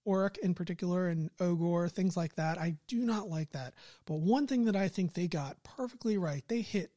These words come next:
directly the nail right on the head, was slaves to darkness. Because when you are a follower of the Chaos God,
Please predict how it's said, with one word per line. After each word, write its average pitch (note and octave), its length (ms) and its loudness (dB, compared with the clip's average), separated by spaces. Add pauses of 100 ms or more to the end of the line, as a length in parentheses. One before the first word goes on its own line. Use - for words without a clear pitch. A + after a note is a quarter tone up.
(120)
directly A#3+ 840 0
the F3 140 -2
nail F#3 300 4
right G#3+ 180 2
on A#3+ 140 2
the G#3+ 80 2
head, E3 320 0
was D#3+ 240 0
slaves F3+ 540 0
to F3 120 -4
darkness. C#3 600 -12 (600)
Because F#3+ 400 0 (440)
when G3+ 340 4
you A3+ 200 6
are G#3+ 180 6
a G3 40 2
follower F3+ 440 2
of F3 80 -2
the F3 80 0
Chaos E3 400 -4
God, D#3 440 -4